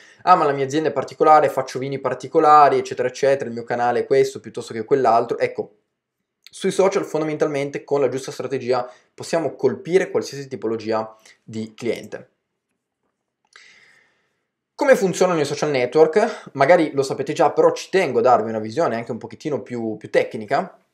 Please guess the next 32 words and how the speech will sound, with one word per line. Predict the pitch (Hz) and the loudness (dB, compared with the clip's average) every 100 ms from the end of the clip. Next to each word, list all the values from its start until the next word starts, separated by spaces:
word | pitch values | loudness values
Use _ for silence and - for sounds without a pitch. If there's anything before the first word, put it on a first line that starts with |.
| - | -20
sul | - 120 | -16 -2
loro, | 117 117 110 | 2 4 2
sul | 101 120 | 0 0
loro | 127 | 0
funzionamento. | 120 110 127 135 113 113 - | 0 -8 -6 -6 -6 -4 2
Beh, | 160 - - _ _ - | 2 0 -10 _ _ -4
noi | 226 | -2
ci | 165 | 0
siamo | 170 156 | 0 -2
iscritti, | 156 165 - - | -2 -2 -2 -4
eh, | 117 - _ _ _ _ _ _ _ _ _ _ _ _ - | -8 -10 _ _ _ _ _ _ _ _ _ _ _ _ -12
ai | 98 - | -10 -8
principali | 113 127 123 120 143 | -8 -8 -6 -2 0
social | 143 - 110 | -2 -6 -4
network, | 147 113 104 | -4 -4 -8
mi | 98 | -8
viene | 117 117 | -8 -6
in | |
mente, | 113 123 - | -8 -8 -8
cioè | 104 | -10
Facebook | - 120 110 101 - | -4 -4 -4 -10 -8
ed | 117 | -8
Instagram, | 110 - 131 151 170 - _ _ | -8 -4 -2 -2 -6 -12 _ _
fondamentalmente | - 113 113 113 160 110 113 147 143 - | -10 -8 -8 -6 -6 -6 0 4 4 0
diversi | 120 139 139 | -2 0 0
anni | 123 123 | -4 -2
fa, | 208 - | 0 0
Facebook | 127 123 120 110 117 - | 0 -4 -6 -6 -6 -6
ancora, | 113 110 113 107 | -8 -4 -2 0
ancora | 104 107 131 | -4 -2 -2
prima, | - 240 - | -2 -6 -2
e | 165 151 | 0 0